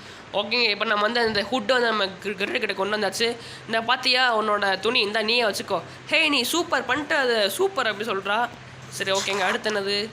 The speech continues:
ஓ, அப்படியா? நான் ரொம்ப ஆச்சரியம். அம்மா, உன்னை இந்த பக்கம் நீ யாரு? அப்படியா? அப்படியா? அப்படி கேட்டா சரி, சரி, ஓகே, தெரியலங்க. ஓகே, இப்ப அடுத்த சீடு வந்து அந்த பக்கம் தான் இருக்கு. அங்க வந்து ஒரு கார்பெண்டர் வந்து அவனோட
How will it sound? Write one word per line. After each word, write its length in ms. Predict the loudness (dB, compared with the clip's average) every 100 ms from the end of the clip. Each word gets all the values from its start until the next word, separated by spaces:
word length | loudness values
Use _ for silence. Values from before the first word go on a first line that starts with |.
| -12 -18 -18 -18 -4
ஓ, 400 | 0 4 4 4
அப்படியா? 500 | 2 0 0 2 2
நான் 220 | 2 2
ரொம்ப 220 | 2 2 2
ஆச்சரியம். 480 | 0 0 2 4
அம்மா, 180 | 6 6
உன்னை 220 | 4 2
இந்த 120 | 0 -2
பக்கம் 220 | 0 0
நீ 120 | 2
யாரு? 300 | 2 2 0 0
அப்படியா? 320 | -2 2 2
அப்படியா? 260 | 2 2 0 -8 -16 -10
அப்படி 220 | -2 -2
கேட்டா 340 | 0 -2 0 0
சரி, 220 | -2 -4
சரி, 220 | -4 -4
ஓகே, 140 | -4 -2
தெரியலங்க. 360 | 0 0 -2 -4 -8 -10 -8 -4
ஓகே, 160 | 0
இப்ப 260 | 0 0 2
அடுத்த 640 | 4 4 2 0 2 2
சீடு 260 | 2 0 0
வந்து 140 | 2
அந்த 180 | 0 0
பக்கம் 180 | 0 2
தான் 100 | 2
இருக்கு. 320 | 0 -2 -2
அங்க 220 | 0 0
வந்து 260 | 0 2 0
ஒரு 180 | 0 0
கார்பெண்டர் 600 | 0 2 0 -2 -2 0
வந்து 220 | 0 0
அவனோட 220 | 0 0